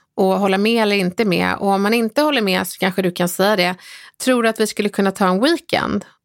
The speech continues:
Och om han säger nej, det tror jag inte. Och om mamman kommer in i bilden då som skäl till att ni inte kan det,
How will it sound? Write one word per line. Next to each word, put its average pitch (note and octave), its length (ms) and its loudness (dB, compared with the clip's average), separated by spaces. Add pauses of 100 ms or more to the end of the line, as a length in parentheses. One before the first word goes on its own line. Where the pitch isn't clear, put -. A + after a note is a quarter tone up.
(180)
Och F#3+ 80 4
om F#3+ 160 2
han F#3 160 2
säger F3+ 280 0
nej, G3+ 400 0
det G#3 140 0
tror E3 160 -2
jag D#3+ 120 -2
inte. - 300 -4 (600)
Och F#3 320 2
om G3 160 2
mamman G3+ 320 0
kommer G3+ 240 0
in E3+ 160 0
i E3+ 60 0
bilden E3 420 0
då D3+ 260 0
som D#3 500 -2
skäl F3 400 -2
till D#3+ 180 -4
att D#3+ 100 -4
ni E3 60 0
inte D#3 140 -4
kan G#3+ 340 0
det, - 220 -4